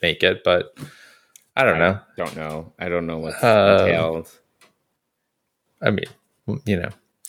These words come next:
Speaker 1: who knows? We didn't really love the Chateau Pic-,
Speaker 2: No.
Speaker 1: Chateau
Speaker 2: Oh my God, I had
Speaker 1: Picard.
Speaker 2: feelings about it.
Speaker 1: Uh, it was not a great wine for,
Speaker 2: No, it
Speaker 1: and I,
Speaker 2: wasn't.
Speaker 1: and
Speaker 2: It
Speaker 1: I
Speaker 2: was
Speaker 1: like
Speaker 2: terrible.
Speaker 1: wine. Um,
Speaker 2: I thought it was terrible.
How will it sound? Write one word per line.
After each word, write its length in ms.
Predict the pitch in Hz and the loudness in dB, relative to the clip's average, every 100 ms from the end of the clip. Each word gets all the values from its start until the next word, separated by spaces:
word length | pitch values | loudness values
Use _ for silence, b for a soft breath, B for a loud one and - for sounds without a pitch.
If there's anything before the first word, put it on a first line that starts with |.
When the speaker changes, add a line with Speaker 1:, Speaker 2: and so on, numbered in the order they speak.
| B B B | B B B
Speaker 1:
who 140 | - 143 | -2 0
knows? 300 | 101 90 - | 2 2 0
We 120 | 156 | 0
didn't 180 | 185 165 | 2 2
really 300 | 165 147 139 | 2 4 2
love 920 | 135 113 110 110 110 107 110 107 104 | 0 2 2 4 4 4 4 0 0
the 120 | 107 | 0
Chateau 440 | 104 101 95 101 90 | 2 0 2 2 2
Pic-, 260 | - - - | 0 -6 -8
Speaker 2:
No. 100 | 117 127 120 | -2 0 2
Speaker 1:
Chateau 360 | 95 80 127 113 | 2 2 2 2
Speaker 2:
Oh 20 | |
my 140 | 110 101 | 0 -2
God, 120 | 98 | 0
I 40 | |
had 40 | 92 | 0
Speaker 1:
Picard. 680 | 95 92 90 92 95 98 92 | 2 2 4 4 4 2 0
Speaker 2:
feelings 220 | 92 87 - | -8 -10 -10
about 320 | 82 80 80 | -6 -4 -4
it. 340 | 78 - - - _ _ | -8 -12 -20 -20 _ _
Speaker 1:
Uh, 840 | - 104 98 95 95 95 92 - - | -6 0 2 4 4 4 2 2 0
it 60 | 107 | 0
was 260 | 101 101 - | 2 2 2
not 160 | 98 | 2
a 60 | 95 | 2
great 280 | 90 90 87 | 2 0 0
wine 440 | 87 82 85 87 | -2 0 -2 -4
for, 240 | 95 92 92 | -4 0 0
Speaker 2:
No, 160 | 87 82 | -2 -4
it 100 | 95 | -2
Speaker 1:
and 140 | 92 | 0
I, 80 | 90 | 0
Speaker 2:
wasn't. 180 | - 92 | 0 -2
Speaker 1:
and 120 | 90 | -2
Speaker 2:
It 20 | |
Speaker 1:
I 180 | 92 90 | 0 2
Speaker 2:
was 80 | 92 | 2
Speaker 1:
like 100 | 95 | 2
Speaker 2:
terrible. 200 | 92 87 | 0 0
Speaker 1:
wine. 540 | 87 80 82 87 113 120 _ _ _ _ _ _ _ - | 0 0 -2 -6 -8 -10 _ _ _ _ _ _ _ -2
Um, 840 | 101 92 90 87 87 85 85 95 - _ - | 2 4 4 4 2 0 -4 -8 -12 _ -14
Speaker 2:
I 40 | |
thought 100 | 92 | -10
it 20 | |
was 140 | 85 - | -10 -6
terrible. 480 | 92 90 85 85 | -8 -6 -10 -12